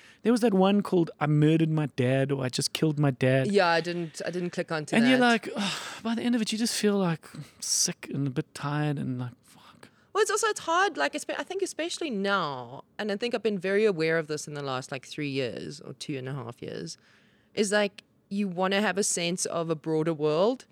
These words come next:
Speaker 1: Mm.
Speaker 2: So those tend to make your world quite small because then you think everyone's a fucking psychopath. And
Speaker 1: Well,
Speaker 2: you
Speaker 1: yeah,
Speaker 2: think
Speaker 1: there's also that moment where you're like, "This is one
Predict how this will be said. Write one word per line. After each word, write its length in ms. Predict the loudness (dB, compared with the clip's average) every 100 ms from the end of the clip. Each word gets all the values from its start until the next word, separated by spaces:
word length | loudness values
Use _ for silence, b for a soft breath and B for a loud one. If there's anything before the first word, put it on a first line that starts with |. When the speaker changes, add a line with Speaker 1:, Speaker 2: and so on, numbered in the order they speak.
| 0
Speaker 1:
Mm. 360 | 4 4 2 -4
Speaker 2:
So 180 | -2 2
those 320 | 4 4 2 -4
tend 280 | -2 -2 -2
to 60 |
make 200 | -2 -2
your 100 | -2
world 280 | -2 -2 -4
quite 260 | -6 -6 -4
small 480 | -4 -2 0 0 -2
because 240 | -2 -2
then 80 | 0
you 100 | 0
think 200 | -2 -2
everyone's 440 | 0 4 4 4 2
a 40 |
fucking 340 | -2 -4 -8 -6
psychopath. 600 | -4 -2 -4 -4 -8 -2
And 60 | 6
Speaker 1:
Well, 60 |
Speaker 2:
you 100 | 8 8
Speaker 1:
yeah, 160 | 6
Speaker 2:
think 220 | 4 2 2
Speaker 1:
there's 160 | 2
also 180 | 4 2
that 140 | 4 4
moment 400 | 6 6 4 4
where 100 | 4
you're 160 | 4
like, 300 | 4 2 0 -8 _
"This 200 | 2 4
is 160 | 4 2
one 680 | 0 4 6 8 6 4